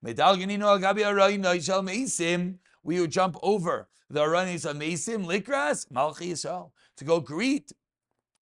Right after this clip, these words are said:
the Malchi Yisrael. Why? V'lo likros Malchi Yisrael b'levan, not only the Malchi Yisrael,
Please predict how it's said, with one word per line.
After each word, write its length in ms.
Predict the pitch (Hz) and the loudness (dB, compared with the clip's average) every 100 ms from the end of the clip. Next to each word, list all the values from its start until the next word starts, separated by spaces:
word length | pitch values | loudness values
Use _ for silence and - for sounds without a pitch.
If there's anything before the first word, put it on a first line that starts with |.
| - | -6
the 160 | 151 | -4
Malchi 440 | 170 170 175 190 180 | 2 2 2 -2 -4
Yisrael. 440 | - 180 208 180 _ _ _ - | -2 2 2 0 _ _ _ -10
Why? 400 | 110 120 135 143 | 0 2 2 0
V'lo 380 | 170 175 208 220 | 0 2 2 2
likros 180 | 180 | -4
Malchi 260 | 170 185 180 | -2 -2 -2
Yisrael 260 | 147 175 165 | -4 -2 -2
b'levan, 320 | 135 160 180 | 2 4 4
not 120 | 175 | 2
only 160 | 202 202 | -2 -4
the 160 | 185 | -2
Malchi 360 | 175 175 151 139 | -2 -2 -4 -10
Yisrael, 540 | 117 131 175 240 294 | -4 2 4 4 0